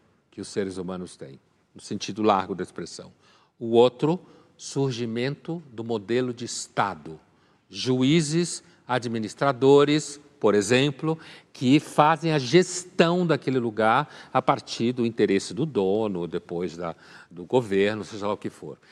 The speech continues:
Então, essas duas, esses dois pilares, como fala o Taylor, as condições de possibilidade do mundo secular,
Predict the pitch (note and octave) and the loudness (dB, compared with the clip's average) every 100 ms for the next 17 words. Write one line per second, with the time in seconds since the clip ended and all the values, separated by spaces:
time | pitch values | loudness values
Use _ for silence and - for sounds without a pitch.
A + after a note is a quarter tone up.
0 | - - A2+ C#3+ D3 F3 A#3 - E3+ B2+ | -20 -20 -4 -2 0 0 0 -2 -4 2
1 | F3+ C4 G3 A2+ - - C3 A#2+ C3+ A2+ | 4 6 4 2 -6 -10 -6 -6 -4 0
2 | F3+ - B2 G#2 D#3 F3+ F#2+ - - - | -2 0 0 2 2 0 -4 -8 -14 -20
3 | _ _ _ - G#2 - A2 G2 E2 B2 | _ _ _ -8 -6 -2 -2 -2 -2 0
4 | D3+ B2 E2+ - - G2+ - B2+ A2+ G#2+ | 0 0 -6 -10 -10 -10 -6 -6 -6 -10
5 | - G2+ G2 G2+ F2+ F#2+ - F#2+ F#2 G#2+ | -12 -10 -8 -8 -8 -12 -12 -14 -4 0
6 | D3 | 0